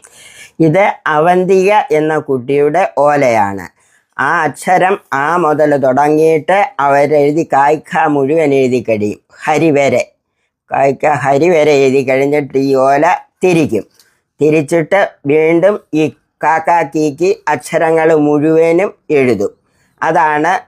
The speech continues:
ദീർഘം, വള്ളി, ചുറ്റിക്കെട്ടി വള്ളി, കുനുപ്പ്, ചുറ്റിക്കെട്ടി കുനുപ്പ്, വരച്ചകത്തോട്ട് കുനുപ്പ്, പിന്നെ പുള്ളിയിട്ട് അക്ഷരം എഴുതും, പിന്നെ കെട്ടുപുള്ളിയിട്ട് അക്ഷരം എഴുതും. കൈ എന്ന് പറയുമ്പോൾ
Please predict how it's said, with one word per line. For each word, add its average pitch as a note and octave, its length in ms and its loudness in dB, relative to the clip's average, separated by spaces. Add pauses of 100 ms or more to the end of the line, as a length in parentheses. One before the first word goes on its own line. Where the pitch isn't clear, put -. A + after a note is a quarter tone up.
(580)
ദീർഘം, E3 680 0 (460)
വള്ളി, D#3 540 0 (300)
ചുറ്റിക്കെട്ടി E3 720 0
വള്ളി, E3+ 400 2 (460)
കുനുപ്പ്, D3+ 600 0 (340)
ചുറ്റിക്കെട്ടി D#3 640 0
കുനുപ്പ്, D3+ 640 0 (280)
വരച്ചകത്തോട്ട് D3 920 0
കുനുപ്പ്, F3 520 0 (240)
പിന്നെ F3+ 320 2 (160)
പുള്ളിയിട്ട് D3+ 760 0 (200)
അക്ഷരം E3+ 360 0
എഴുതും, G#2+ 360 -4 (480)
പിന്നെ D#3 260 0
കെട്ടുപുള്ളിയിട്ട് E3+ 960 0
അക്ഷരം D#3 360 0
എഴുതും. A#2 300 -2 (420)
കൈ E3 140 2 (140)
എന്ന് G#3+ 160 2
പറയുമ്പോൾ F#3 500 2